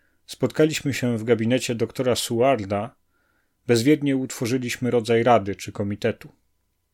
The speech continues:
Profesor Van Helsing zajął główne miejsce przy stole, do którego gestem zaprosił go doktor Seward,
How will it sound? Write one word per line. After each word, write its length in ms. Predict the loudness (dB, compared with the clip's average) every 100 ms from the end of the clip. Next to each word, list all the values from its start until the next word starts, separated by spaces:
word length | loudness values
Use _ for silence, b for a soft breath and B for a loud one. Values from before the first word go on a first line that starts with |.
| _ _ _ _
Profesor 480 | -2 0 0 2 2
Van 140 | 4
Helsing 680 | 4 2 2 0 0 -4 b b b b b
zajął 340 | 4 4 4
główne 400 | 0 0 0 0
miejsce 400 | 0 0 -2 -4
przy 180 | -6 -4
stole, 440 | -4 0 0 0 -4
do 100 | -6
którego 400 | -2 0 0 0
gestem 360 | 0 0 -2
zaprosił 500 | -2 -2 -2 -4 -2
go 120 | 0
doktor 340 | 0 -2 -6 -8
Seward, 640 | -6 -6 -8 -10 -20 -20